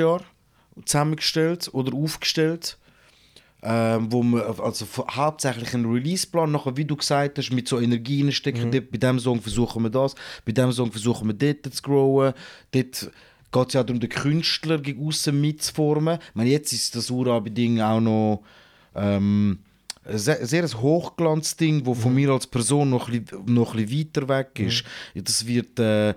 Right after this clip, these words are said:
Speaker 1: das wird dich schon noch sehr viel näher zu mir nehmen. So. Durch das es auch politischer wird und persönlicher wird.
Speaker 2: Mhm.
Speaker 1: Das ist jetzt schon noch, äh, wie so ein Setup gewesen
Speaker 2: Ja.
Speaker 1: das Jahr. Nächstes
Speaker 2: Ich
Speaker 1: Jahr
Speaker 2: find's
Speaker 1: ist
Speaker 2: aber
Speaker 1: es
Speaker 2: ge-, ich find's einen geilen Look.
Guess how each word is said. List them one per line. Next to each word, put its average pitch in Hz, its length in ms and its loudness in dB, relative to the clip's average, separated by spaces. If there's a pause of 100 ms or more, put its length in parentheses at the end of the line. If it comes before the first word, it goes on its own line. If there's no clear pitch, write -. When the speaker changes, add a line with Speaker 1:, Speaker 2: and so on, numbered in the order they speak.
(120)
Speaker 1:
das - 180 -8
wird 107 140 -2
dich 107 80 -4
schon 147 220 2
noch 135 180 0
sehr 135 300 0
viel 123 200 -2
näher 120 260 2 (160)
zu - 120 -2
mir 127 220 2
nehmen. 90 360 2 (440)
So. 90 320 0 (360)
Durch 113 140 -2
das 123 200 2
es - 100 -2
auch 120 120 -2
politischer 131 600 -2
wird 135 180 0
und 117 100 -6
persönlicher 123 640 0
wird. 104 200 -2
Speaker 2:
Mhm. 98 40 -6
Speaker 1:
Das 107 100 -6
ist - 160 -4
jetzt 123 400 -2
schon 151 200 0
noch, 143 280 0 (560)
äh, 110 240 -8
wie 131 180 -2
so 170 140 0
ein 123 120 2
Setup 165 560 0
gewesen - 200 -2
Speaker 2:
Ja. 120 60 2
Speaker 1:
das 151 200 2
Jahr. 131 140 0 (180)
Nächstes 170 260 0
Speaker 2:
Ich - 40 2
Speaker 1:
Jahr 156 100 4
Speaker 2:
find's 220 160 0
Speaker 1:
ist 202 60 2
Speaker 2:
aber 190 100 2
Speaker 1:
es 180 60 0
Speaker 2:
ge-, 147 180 0
ich 156 60 -2
find's 175 260 -2
einen 151 80 -2
geilen 165 300 2
Look. - 400 -4